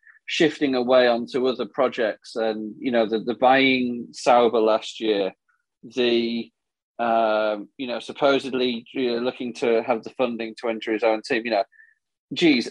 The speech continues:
that's not an easy job. And to be shuffling that with an IndyCar team, a Formula E team,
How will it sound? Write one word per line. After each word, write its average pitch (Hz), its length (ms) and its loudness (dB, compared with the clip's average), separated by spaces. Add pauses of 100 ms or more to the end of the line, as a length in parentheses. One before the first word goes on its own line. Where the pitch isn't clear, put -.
(140)
that's 180 320 4
not 165 180 4
an 147 140 0
easy 143 320 0
job. 117 340 -4 (320)
And 135 220 -4
to 151 80 -10
be 135 280 -4
shuffling 156 680 -2
that 139 260 4 (520)
with 160 360 2
an 151 100 4
IndyCar 143 680 -2
team, 104 400 -6
a 120 80 -4 (120)
Formula 143 400 2
E 139 180 0
team, 101 540 -4